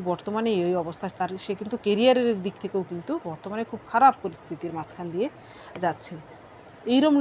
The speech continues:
লোকেরা কী হয়, তাদের কিন্তু তেমন শয়তানি ওরা ঠিক করতে পারে, কিন্তু তাদের এই ব্রেনটাকে কিন্তু পজিটিভ কাজে তারা লাগাতে পারে না। পজিটিভ কাজ যখন কিছু করতে যায়, তখন তাদের কিন্তু সব কিছু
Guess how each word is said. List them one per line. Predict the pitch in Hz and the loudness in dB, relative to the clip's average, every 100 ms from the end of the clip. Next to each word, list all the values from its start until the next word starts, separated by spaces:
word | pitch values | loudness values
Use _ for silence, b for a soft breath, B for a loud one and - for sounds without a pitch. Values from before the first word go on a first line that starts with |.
| 269 | 4
লোকেরা | 262 247 202 - | 4 2 2 -2
কী | 247 185 | -4 -2
হয়, | 180 277 - - - - - - - | -4 -6 -14 -20 -20 -20 -20 -14 -2
তাদের | 214 262 262 | 0 2 0
কিন্তু | 269 254 | 0 0
তেমন | 247 254 240 - - - - - | 0 2 -2 -4 -18 -20 -20 -14
শয়তানি | - 220 240 285 285 233 | -2 0 4 4 4 4
ওরা | 233 226 - | 4 2 0
ঠিক | 240 - | -6 -4
করতে | 185 175 | -6 -6
পারে, | 165 175 202 | -8 -8 -8
কিন্তু | 196 302 381 B B B | -6 -6 -6 B B B
তাদের | 196 208 220 220 | 0 4 4 4
এই | 196 156 | 0 2
ব্রেনটাকে | 202 285 294 294 247 | 4 6 4 0 -4
কিন্তু | 202 269 170 | -4 -4 -2
পজিটিভ | 180 262 311 - | 0 2 2 2
কাজে | 220 160 190 | 0 2 0
তারা | 165 208 233 | 0 0 0
লাগাতে | 165 165 180 160 | 0 -2 -6 -8
পারে | 156 160 | -8 -8
না। | 151 185 | -10 -6
পজিটিভ | 190 226 262 - | -2 0 -2 0
কাজ | 208 - | -2 -2
যখন | 185 196 185 | -8 -8 -10
কিছু | 190 190 | -10 -12
করতে | 170 - 214 | -12 -6 -4
যায়, | 262 196 | -4 -6
তখন | 190 180 | -8 -8
তাদের | 175 165 185 | -8 -8 -8
কিন্তু | 196 226 | -6 -6
সব | 180 - | -6 -8
কিছু | - | -4